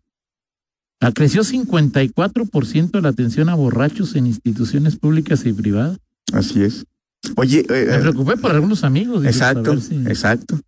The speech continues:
Speaker 2: sí, sí. Oye,
Speaker 1: Pero todo
Speaker 2: eh,
Speaker 1: bien en Gorilas y
Speaker 2: un,
Speaker 1: todo bien.
Speaker 2: un, exactamente. Twitter, Pablo Marín dice,
Speaker 1: ¿Pablo
Speaker 2: manda
Speaker 1: Marón?
Speaker 2: Marín,
Speaker 1: Ah.
Speaker 2: Marín. También te arroba a ti, Toño, en
Speaker 1: Es
Speaker 2: una,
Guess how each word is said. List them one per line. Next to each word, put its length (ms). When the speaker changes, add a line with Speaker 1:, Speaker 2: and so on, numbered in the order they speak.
Speaker 2:
sí, 80
sí. 240
Oye, 300
Speaker 1:
Pero 180
todo 220
Speaker 2:
eh, 20
Speaker 1:
bien 260
en 200
Gorilas 520
y 60
Speaker 2:
un, 80
Speaker 1:
todo 180
bien. 120
Speaker 2:
un, 60
exactamente. 540
Twitter, 420
Pablo 640
Marín 280
dice, 280
Speaker 1:
¿Pablo 200
Speaker 2:
manda 280
Speaker 1:
Marón? 300
Speaker 2:
Marín, 540
Speaker 1:
Ah. 120
Speaker 2:
Marín. 320
También 220
te 60
arroba 220
a 40
ti, 140
Toño, 300
en 100
Speaker 1:
Es 120
Speaker 2:
una, 640